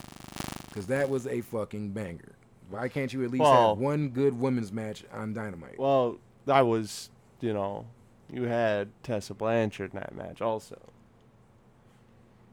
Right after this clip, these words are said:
Speaker 1: Yeah, I wonder. I, I do wonder if she's ever gonna get back into wrestling with a big brand.
Speaker 2: Well, I, I seen her tweet the other day, so she's,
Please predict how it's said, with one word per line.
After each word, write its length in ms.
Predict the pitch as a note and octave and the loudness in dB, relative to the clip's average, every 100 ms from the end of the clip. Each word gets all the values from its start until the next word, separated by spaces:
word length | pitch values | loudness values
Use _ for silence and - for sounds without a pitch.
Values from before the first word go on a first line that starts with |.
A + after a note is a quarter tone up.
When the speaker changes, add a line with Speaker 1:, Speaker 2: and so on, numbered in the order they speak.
| - - | -20 -14
Speaker 1:
Yeah, 360 | C3 C#3 C#3 C#3+ | -6 -4 -2 -2
I 20 | |
wonder. 480 | G3 F#3 E3 D3 C3+ | -2 -2 -2 -2 -4
I, 340 | C#3+ F3 F3+ | 0 4 4
I 40 | F#3+ | 4
do 180 | F3 E3 | 2 0
wonder 540 | C3+ C3 A#2 A2 G#2+ - - - - | 0 0 -2 -4 -8 -16 -20 -20 -12
if 120 | - A#2 | -10 -8
she's 240 | A#2+ A2+ | -6 -4
ever 280 | A#2 G#2+ G#2+ | -4 -4 -6
gonna 180 | G#2+ G#2 | -6 -8
get 220 | G#2+ F#2+ | -8 -6
back 260 | A2 G#2+ - | -8 -8 -12
into 520 | A#2+ A2 G2+ - G#2 | -12 -12 -12 -10 -10
wrestling 500 | G2 G#2+ G#2 - G2 | -8 -8 -8 -10 -10
with 100 | G2 G2 | -8 -10
a 40 | |
big 280 | F#2 G2+ F2+ | -8 -10 -8
brand. 340 | G2 F#2 F2+ - - | -10 -10 -12 -16 6
Speaker 2:
Well, 140 | C#3+ | 8
I, 240 | C3 C#3+ C#3+ - - | 12 10 8 -2 0
I 140 | B2+ | 0
seen 240 | B2 D#3 | 2 0
her 100 | D#3+ | 0
tweet 260 | D3+ E3 D#3+ | -2 -4 -2
the 80 | E3 | 0
other 220 | E3+ C#3+ | 2 2
day, 240 | A#2+ A#2+ | 2 2
so 240 | A#2+ A2 A2 | 2 -2 -4
she's, 420 | A2+ C3+ C#3+ - | -4 -4 -6 -14